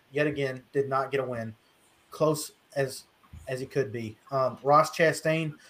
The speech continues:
put on a hell of a show. Trackhouse and that number eight car are going to be three guys that will get their first wins this season. Um, all, the ninety-nine, the one, and the eight will be winners. M-, one of them is going to be multiple time winners. I guarantee that.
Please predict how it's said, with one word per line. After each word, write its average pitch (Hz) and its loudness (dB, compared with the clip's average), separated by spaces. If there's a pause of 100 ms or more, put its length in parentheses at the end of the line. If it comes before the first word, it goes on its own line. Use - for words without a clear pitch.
(140)
put 151 4
on 147 6
a 135 2
hell 151 6
of 156 4
a 143 2
show. 139 6
Trackhouse 165 4
and 147 0
that 147 0
number 147 2
eight 147 0
car 127 2 (420)
are 135 4
going 147 2
to 139 -8
be 139 0
three 147 2
guys 135 4
that 123 0
will 139 4
get 139 2
their 127 2
first 127 -2
wins 127 -6
this 117 -8
season. 110 -10 (480)
Um, 113 0
all, 139 2 (340)
the 165 0
ninety-nine, 147 8
the 135 4
one, 135 6
and 131 2
the 123 -4
eight 127 0
will 131 2
be 127 0
winners. 123 -2 (120)
M-, 139 0
one 170 8
of 165 8
them 151 6
is 123 0
going 135 4
to 131 2
be 123 2 (320)
multiple 127 2 (140)
time 123 4
winners. 113 -6
I 123 -4
guarantee 123 0
that. 117 2